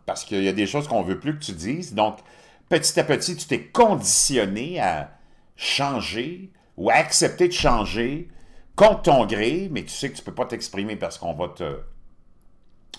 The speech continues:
on va t'apostropher sur la place publique, on va te bannir, on va te, t'étiqueter toutes sortes de termes qui ont rien à voir avec toi. Si tu veux, par exemple, défendre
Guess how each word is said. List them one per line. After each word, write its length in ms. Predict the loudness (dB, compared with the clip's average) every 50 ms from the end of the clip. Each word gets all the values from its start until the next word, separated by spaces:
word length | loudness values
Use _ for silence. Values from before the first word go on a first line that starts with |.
| -20 -20 -20 -18 -12
on 80 | -8 -8
va 80 | -6 -2
t'apostropher 680 | -2 -2 -2 -2 -6 -6 -6 -6 -6 -6 -4 -6 -6
sur 140 | -4 -4 -4
la 100 | -4 -4
place 200 | -4 -6 -6 -8
publique, 280 | -10 -8 -8 -6 -4
on 80 | -4 -4
va 120 | -4 -6
te 80 | -6 -10
bannir, 680 | 0 2 4 4 4 2 -2 -4 -6 -8 -8 -6 -6
on 80 | -4 -4
va 140 | -4 -6
te, 260 | -6 -6 -10 -10 -10 -12 -10 -8 -6 -6 -6 -8 -8 -8
t'étiqueter 640 | -8 -6 -4 -6 -4 -2 -2 -2 -2 -2 -4 -6
toutes 160 | -10 -14 -14 -8
sortes 260 | -6 -6 -6 -6 -10
de 100 | -12 -12
termes 600 | -12 -14 -18 -14 -10 -8 -6 -6 -8 -8 -12 -16 -16
qui 120 | -14 -14
ont 200 | -12 -12 -12 -14 -14
rien 280 | -16 -12 -10 -6 -4
à 60 | -4 -2
voir 180 | -2 -2 -4
avec 180 | -4 -8 -8 -12
toi. 400 | -12 -10 -10 -8 -8 -10 -12 -16 -20 -20 _ -20 _ _ -20 _ -20 _ _
Si 280 | -8 -4 -4 -4 -2 -2
tu 120 | -4 -2
veux, 320 | 2 2 4 4 4 4
par 140 | 4 4 4
exemple, 500 | 4 0 4 4 4 4 4 2 -2 -8 -16 -20 _ _ -20 -20 -20 -20 -20 -20 -20 -20 _ _ -16
défendre 880 | -2 4 4 4 4 6 8 8 8 8 6 2 0 -2 -4 -6 -10